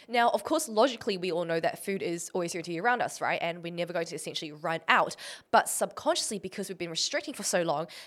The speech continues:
that is actually now our internal beliefs. So this naturally brings me to the first biggest mistake that I personally made on my fitness journey around nutrition,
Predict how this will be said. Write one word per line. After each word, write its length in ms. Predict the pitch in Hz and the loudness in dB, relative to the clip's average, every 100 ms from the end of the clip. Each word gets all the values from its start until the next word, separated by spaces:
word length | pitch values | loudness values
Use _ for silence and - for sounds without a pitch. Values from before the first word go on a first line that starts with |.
| - | 0
that 180 | 170 190 | 2 4
is 140 | 190 | 2
actually 380 | 185 190 - 196 | 2 2 0 -2
now 340 | 170 160 160 165 - | 0 2 0 -2 0
our 180 | 165 160 | 0 0
internal 300 | 160 156 151 | -4 -8 -8
beliefs. 560 | 135 78 - - - _ | -10 -10 -10 -8 -8 _
So 400 | - - 262 254 | -10 2 4 6
this 340 | 226 214 339 - | 4 2 -4 0
naturally 420 | 269 147 - 240 | 0 2 0 -4
brings 280 | 208 196 214 | -2 -2 -2
me 140 | 185 | -8
to 240 | - 214 185 | -6 -8 -6
the 140 | 190 | -8
first 580 | - 208 240 262 185 170 | 0 2 4 2 -8 -2
biggest 260 | 196 254 | -2 0
mistake 320 | 233 - 196 180 | -2 2 0 2
that 140 | - | 0
I 100 | 175 | 0
personally 420 | 175 196 196 247 | 0 0 0 0
made 200 | 240 240 | 2 2
on 120 | 175 | 0
my 140 | 175 170 | -2 -4
fitness 260 | - - | -4 -2
journey 300 | - 226 226 | 0 0 -2
around 240 | 190 170 175 | -2 -2 -4
nutrition, 480 | 165 262 247 247 | -8 -8 -4 -4